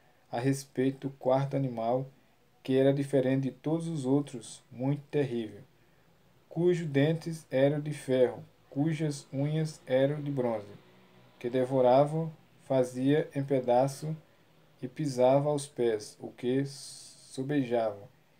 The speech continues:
e também a respeito dos dez chifres que tinha na cabeça e de, e do outro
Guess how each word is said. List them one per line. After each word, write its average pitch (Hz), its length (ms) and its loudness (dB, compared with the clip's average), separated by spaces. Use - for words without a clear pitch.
e - 80 -14
também 139 600 2
a 123 80 -2
respeito 139 580 0
dos 139 220 -6
dez 131 260 2
chifres 123 600 -8
que 120 120 -8
tinha 127 320 -4
na 135 140 0
cabeça 139 720 -2
e 135 60 -4
de, 143 260 -6
e 135 60 -6
do 151 180 -2
outro 156 540 0